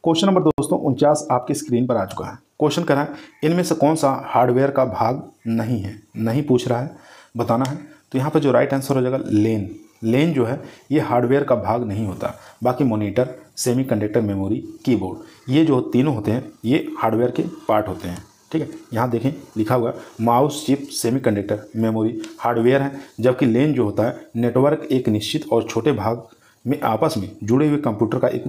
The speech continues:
जाल होता है। यह ऑफिस, फैक्ट्री, विद्यालय आदि जगह पे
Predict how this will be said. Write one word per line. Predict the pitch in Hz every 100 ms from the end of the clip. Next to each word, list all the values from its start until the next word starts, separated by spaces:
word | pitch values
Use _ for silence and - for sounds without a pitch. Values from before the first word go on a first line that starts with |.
| 107
जाल | 98 101 92
होता | - -
है। | - - _ _ _
यह | 123 143 110
ऑफिस, | 104 127 -
फैक्ट्री, | 110 - 117
विद्यालय | 104 101 110 -
आदि | 107 107
जगह | 101 98
पे | 104